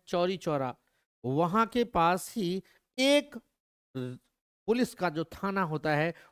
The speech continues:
उसमें कुछ सैनिकों को, उस पुलिस कर्मियों को बंद करके वहाँ के क्रांतिकारियों ने क्या किया?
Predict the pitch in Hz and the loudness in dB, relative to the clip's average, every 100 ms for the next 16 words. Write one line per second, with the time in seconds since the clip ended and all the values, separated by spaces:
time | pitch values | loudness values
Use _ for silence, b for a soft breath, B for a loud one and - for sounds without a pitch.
0 | _ 240 - 247 240 247 262 - - 175 | _ -6 -6 -2 -4 -4 -8 -8 -2 0
1 | 170 160 175 165 175 170 - - 190 180 | 0 -4 -6 -2 -4 -4 -6 -4 -4 -4
2 | 175 156 160 165 151 151 127 190 208 180 | -4 -4 -6 -8 -6 -6 -2 -2 -2 -2
3 | 165 165 165 147 147 151 - 143 143 139 | -2 -2 -4 -4 -6 -6 -6 -6 -6 -6
4 | 143 139 147 151 147 147 143 - 156 175 | -6 -4 -4 -6 -6 -4 -6 -4 -2 -2